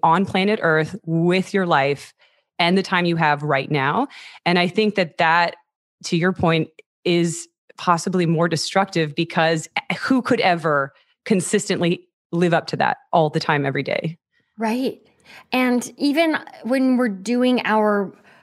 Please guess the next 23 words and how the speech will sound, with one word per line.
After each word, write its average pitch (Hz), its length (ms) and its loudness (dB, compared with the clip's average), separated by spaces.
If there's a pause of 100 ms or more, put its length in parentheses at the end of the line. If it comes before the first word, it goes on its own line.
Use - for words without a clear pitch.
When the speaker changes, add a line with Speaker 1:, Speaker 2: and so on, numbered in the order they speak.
(720)
Speaker 2:
divine, 196 680 2
if 165 160 -6
you 185 80 0
will, 160 200 0
purpose, 247 640 -2
when 196 180 0
we're 190 120 0
living 202 300 0
that 240 100 0
on 214 120 0
the 196 60 -4
planet, 214 380 -4
there 233 120 2
are 220 120 2
days 247 440 0
where 220 80 0
you 208 120 0
still 311 240 -4
have 330 120 -6
to 262 100 -2
sit 262 260 -6
down 240 260 2
and 180 180 -2